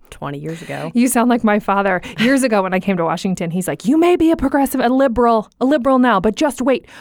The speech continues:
Speaker 2: Wait until you make a bunch of money and have a family. You'll be a Republican before
Speaker 1: You're
Speaker 2: you know it."
Speaker 1: different
Speaker 2: And
Speaker 1: now.
Speaker 2: then
Speaker 1: You're very
Speaker 2: I,
Speaker 1: different.
Speaker 2: like, called home one day after my second kid, and I was like,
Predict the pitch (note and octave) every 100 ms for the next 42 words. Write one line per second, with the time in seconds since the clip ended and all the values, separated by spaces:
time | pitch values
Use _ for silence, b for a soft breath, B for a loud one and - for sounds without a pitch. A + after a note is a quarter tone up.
0 | B A3 D4 B3+ B3 B3 A#3+ A#3+ A#3 A#3+
1 | A3+ A#3+ A#3 G#3+ G#3 G#3+ G3 A#3+ A3 F3+
2 | G#3+ A3+ A3 G3+ A3+ G#3+ G3+ G#3 G3+ A#3+
3 | C4+ A3 A#3 G3+ F3+ E3+ - - A#3+ A#3+
4 | A#3+ A#3 G3 F#3 F#3+ F3+ B3 - E3 A#3
5 | G#3+ B3 A#3+ B3+ A3+ A3 G3+ F#3+ G3+ F#3
6 | F#3+ F3+ F3+ F#3 E3+ E3 E3+ F3 F3